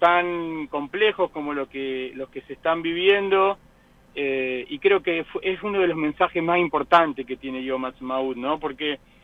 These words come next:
uno dice, Israel es como un gran milagro, pero también es un gran milagro que se construyó con el esfuerzo de mucha gente, y, y eso creo que es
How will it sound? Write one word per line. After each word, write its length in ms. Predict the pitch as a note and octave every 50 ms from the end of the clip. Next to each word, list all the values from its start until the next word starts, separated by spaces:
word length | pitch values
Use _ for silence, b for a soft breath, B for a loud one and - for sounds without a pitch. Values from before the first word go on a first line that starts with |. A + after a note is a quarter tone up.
| b b b b b - _ _ _ _ E3+
uno 160 | E3+ F3 F3+
dice, 440 | F#3 F#3+ F3+ - F#3 F3+ F3 E3+ E3
Israel 1000 | - D#3+ E3 D3+ - - E3 E3+ F3+ G#3 A3 A3+ G#3+ G3+ F#3 F3+ F3 F3 F3 - - _ -
es 180 | F3+ F3+ F3
como 240 | - - F3+ F3 E3+
un 120 | E3+ E3 D#3+
gran 300 | F3 F3 F3+ F3 F3 E3
milagro, 720 | E3 D#3 D#3 D3+ C#3+ C#3 B2+ A#2+ A#2+ A#2 A#2+ A2+ A2 - _ _ _ _ _ _ _ _ _ -
pero 200 | D#3+ D#3 D#3+ F3+
también 400 | E3+ D#3+ F3+ G3+ G#3 G3+ G3 - - -
es 140 | F3 E3+
un 160 | F3+ F3+ F3 F3
gran 240 | F3+ F#3+ F#3+ F#3+
milagro 480 | F#3+ F3+ F3 F3+ F#3 F#3+ G3 G3 F#3+ D3+
que 100 | D#3 D3+
se 120 | - D#3 C#3
construyó 540 | - D3 C#3 - - C#3 C3+ - E3+ E3+ E3+
con 120 | E3+ E3
el 140 | D#3+ D3+ C#3+
esfuerzo 500 | C3+ - - D3+ D#3+ E3 D#3 - - D#3
de 80 | D3
mucha 340 | C#3 C#3+ D3+ D3 C3+ - C3+
gente, 480 | - - D#3 D3+ C#3+ C3 A#2+ - B2 A#2
y, 320 | A#2 A#2+ A2+ C3+ C3 C3 -
y 200 | D#3 D#3+ E3 F3
eso 300 | F#3 F#3 - - G3 F#3
creo 320 | - - E3+ E3+ F3 D#3+
que 240 | C#3 D#3 D#3+ D#3+ E3+
es 80 | E3+